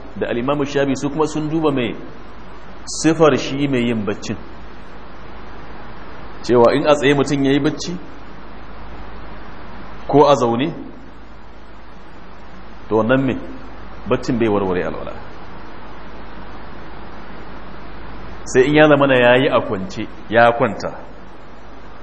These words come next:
To irin wannan baccin yana me? Yana warware alwala.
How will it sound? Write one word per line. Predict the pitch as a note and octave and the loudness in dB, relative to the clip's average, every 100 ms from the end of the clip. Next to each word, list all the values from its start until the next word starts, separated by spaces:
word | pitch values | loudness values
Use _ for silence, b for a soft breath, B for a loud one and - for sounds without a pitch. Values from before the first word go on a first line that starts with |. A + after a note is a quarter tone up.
| - - - - - - | -10 -10 -10 -10 -10 -4
To | F#2+ | 2
irin | C3+ C#3 | 4 6
wannan | A#2+ C3+ C#3+ | 6 6 8
baccin | D#3 D#3 | 6 6
yana | C#3 B2+ | 6 6
me? | D3 - - - - - - | 4 0 -6 -10 -12 -10 0
Yana | A#2+ G#2 | 2 4
warware | G2+ G2 F2+ D#2 | 4 2 0 -4
alwala. | - - | -6 -8